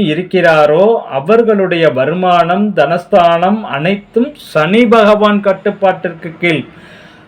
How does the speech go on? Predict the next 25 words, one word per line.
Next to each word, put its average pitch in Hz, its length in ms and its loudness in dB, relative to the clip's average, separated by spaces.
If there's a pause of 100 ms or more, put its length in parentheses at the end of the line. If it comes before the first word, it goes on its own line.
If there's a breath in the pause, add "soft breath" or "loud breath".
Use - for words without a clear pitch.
சனி 139 220 -4
பகவானுடைய 147 560 2
கண்ட்ரோலுக்கு 151 600 0 (200)
சென்றுவிடும். 208 600 2 (840 loud breath)
இந்த 247 340 2
ஜென்மத்தில் 247 760 0
சனி 208 320 0
பகவான் 233 560 0
நம்-, 175 180 -4 (100)
நம்முடைய 190 480 2
வருமானத்தை 208 760 2 (200)
இறுக்கி 220 360 -4
பிடித்துக் 208 420 0
கொள்வார். 170 380 0 (560 loud breath)
வருமானத்திற்காக 170 1080 2
நம்மை 160 380 -2 (100)
அலை 160 320 -2
வைப்பார். 139 540 0 (260)
சொட்டு 190 400 0
நீர் 196 300 2
பாசனம் 160 500 0
போல 156 300 4
நமக்கு 151 500 -2
வருமானத்தை 156 720 0
கொடுப்பார். 143 500 0